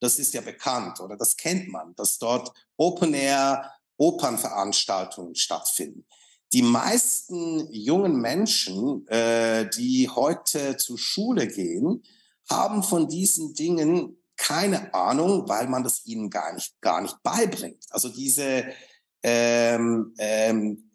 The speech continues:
dieser Kulturkampf findet ja in der Schule statt. Und, ähm, anders als ich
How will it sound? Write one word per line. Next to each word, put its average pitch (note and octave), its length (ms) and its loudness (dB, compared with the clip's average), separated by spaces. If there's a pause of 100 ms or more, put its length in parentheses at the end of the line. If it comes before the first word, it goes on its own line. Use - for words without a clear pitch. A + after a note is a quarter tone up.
dieser A#2+ 260 0
Kulturkampf D#3+ 1000 2 (160)
findet D#3 420 2
ja - 80 0
in A#2 240 0
der F#2 100 0
Schule F#3 480 2
statt. - 640 -2 (460)
Und, B2+ 500 0
ähm, A2+ 1120 0 (200)
anders D3 440 2
als A#2 340 -2
ich - 600 -2